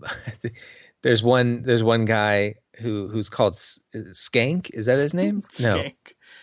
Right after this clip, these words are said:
Speaker 2: No,
Speaker 1: Skank.
Speaker 2: yeah, Skank.
Speaker 1: Skank. So Skank has a, has a mo-, he has, like, the,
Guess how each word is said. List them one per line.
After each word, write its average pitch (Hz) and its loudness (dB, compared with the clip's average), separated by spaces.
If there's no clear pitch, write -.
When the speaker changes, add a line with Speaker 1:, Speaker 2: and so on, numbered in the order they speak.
Speaker 2:
No, 196 0
Speaker 1:
Skank. 202 -4
Speaker 2:
yeah, 165 4
Skank. 165 -6
Speaker 1:
Skank. - 0
So 143 2
Skank 175 2
has 156 2
a, 139 4
has 127 -2
a 117 2
mo-, 113 2
he 123 2
has, 120 4
like, 113 2
the, 107 0